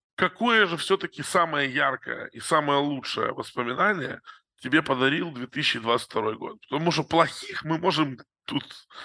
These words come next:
вагон и телегу насобирать. А всё-таки, ну, были же в этом году и светлые моменты,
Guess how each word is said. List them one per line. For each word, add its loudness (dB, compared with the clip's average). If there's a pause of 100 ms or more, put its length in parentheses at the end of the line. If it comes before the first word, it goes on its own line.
(240)
вагон 2
и 2
телегу 2
насобирать. -4 (440)
А 6 (100)
всё-таки, -2 (380)
ну, 0
были 0
же 0
в 2
этом 0
году -4
и 0
светлые -2
моменты, -2